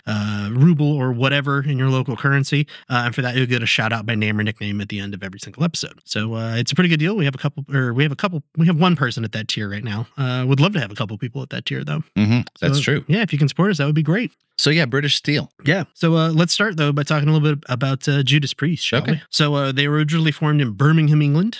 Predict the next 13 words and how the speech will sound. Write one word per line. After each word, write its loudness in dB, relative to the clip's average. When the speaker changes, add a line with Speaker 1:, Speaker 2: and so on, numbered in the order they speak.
Speaker 1:
in -6
nineteen -6
sixty-nine -4
by -2
lead -2
vocalist -2
Al 0
Atkins 0
and -8
bassist -2
Brian -2
Bruno 4
Steppenhill, -2